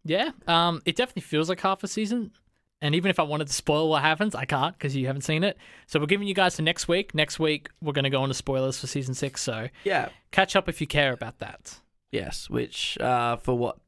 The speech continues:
Speaker 2: Netflix's longest running original show?
Speaker 1: Oh, wow. I guess it would be, yeah.
Speaker 2: Uh,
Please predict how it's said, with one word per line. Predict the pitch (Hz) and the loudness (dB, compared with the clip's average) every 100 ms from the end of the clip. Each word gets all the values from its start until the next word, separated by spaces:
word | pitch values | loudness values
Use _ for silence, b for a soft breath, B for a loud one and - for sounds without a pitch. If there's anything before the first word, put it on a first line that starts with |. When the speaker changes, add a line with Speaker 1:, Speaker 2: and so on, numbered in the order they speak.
| - | -4
Speaker 2:
Netflix's | 123 76 131 - - - 120 | -2 0 -2 -4 -10 -8 -4
longest | 120 123 117 - | -2 -2 -4 -2
running | 117 117 110 107 113 _ - | -4 -4 -8 -10 -14 _ -6
original | 117 117 120 120 | -2 -2 -2 -4
show? | - 131 156 - b b b b b b b b _ | -2 0 0 -4 b b b b b b b b _
Speaker 1:
Oh, | - 208 135 | -2 -2 -2
wow. | 135 202 151 127 - | -2 -2 -2 -6 -8
I | 156 | -6
guess | 190 | -4
it | 147 | -2
would | 165 | -2
be, | 175 135 | -2 -2
yeah. | 123 202 - - | -2 -6 -6 -2
Speaker 2:
Uh, | 117 113 117 120 117 123 | 0 2 0 0 0 0